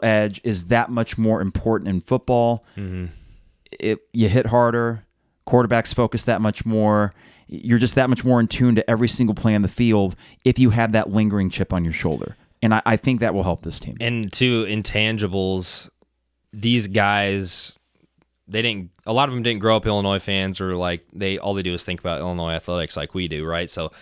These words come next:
Speaker 2: they're not thinking about the la-, I, they're not thinking about the last time that they won a, went to a bowl game and then screwed up the next year.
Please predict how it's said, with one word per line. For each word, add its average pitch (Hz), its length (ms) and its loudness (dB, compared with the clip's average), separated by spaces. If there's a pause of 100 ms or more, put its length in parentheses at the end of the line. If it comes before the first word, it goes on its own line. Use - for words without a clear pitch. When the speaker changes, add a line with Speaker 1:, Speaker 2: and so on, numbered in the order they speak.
(160)
Speaker 2:
they're 110 120 0
not 101 200 -2
thinking 90 260 -6
about 85 220 -4
the 87 80 -6
la-, 82 200 -4
I, 123 320 -2
they're 135 140 0
not 135 120 -2
thinking 117 240 -8
about 101 380 -2 (300)
the 104 100 -6
last 92 340 -2
time 90 280 -4
that 82 100 -12
they 92 100 -4
won 87 220 -6
a, 82 260 -12
went 107 180 -6
to 92 60 -6
a 90 40 -6
bowl 85 200 -6
game 87 240 -6
and 87 100 -6
then 85 160 -8
screwed - 320 -6
up 85 160 -6
the 85 100 -12
next 85 340 -10
year. 87 260 -6